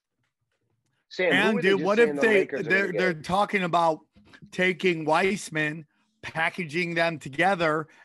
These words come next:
Speaker 2: and trying to get somebody? They, I do not. They really want,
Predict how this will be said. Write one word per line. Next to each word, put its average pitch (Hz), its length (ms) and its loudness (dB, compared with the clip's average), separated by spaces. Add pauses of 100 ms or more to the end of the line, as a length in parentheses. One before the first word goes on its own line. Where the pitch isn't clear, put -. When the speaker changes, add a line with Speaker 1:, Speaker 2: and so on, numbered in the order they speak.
Speaker 2:
and 160 140 -4
trying 175 340 -2
to 170 60 -8
get 202 220 -4
somebody? 139 540 -8 (320)
They, 208 180 -4 (1080)
I 175 100 -10
do 165 120 -4
not. 151 200 -6 (160)
They 190 200 0
really 190 520 -2
want, 160 640 0